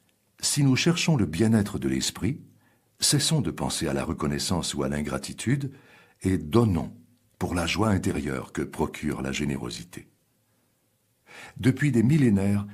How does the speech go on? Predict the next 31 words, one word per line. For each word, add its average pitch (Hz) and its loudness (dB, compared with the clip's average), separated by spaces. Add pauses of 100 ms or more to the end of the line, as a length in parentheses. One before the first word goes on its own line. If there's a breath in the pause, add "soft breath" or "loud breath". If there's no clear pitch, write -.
(200 loud breath)
les 101 2
parents 98 -2
se 95 -2
plaignent 90 -2
de 78 -2
l'ingratitude 73 -4
de 71 -2
leurs 67 -4
enfants. - -14 (500)
Mais 139 0
pourquoi - -2
les 113 2
enfants - -4
seraient-ils 73 -2
reconnaissants 73 -2 (260 loud breath)
si - -2
on 107 4
ne 101 8
leur 95 4
a 82 -2
jamais 82 -2
appris 78 -4
à 62 -4
l'être ? 139 -4 (1000 soft breath)
L'ingratitude 123 -2
est 80 -4
naturelle, 107 0 (400)
comme - -4
la 67 0
mauvaise 82 0
herbe. 104 -6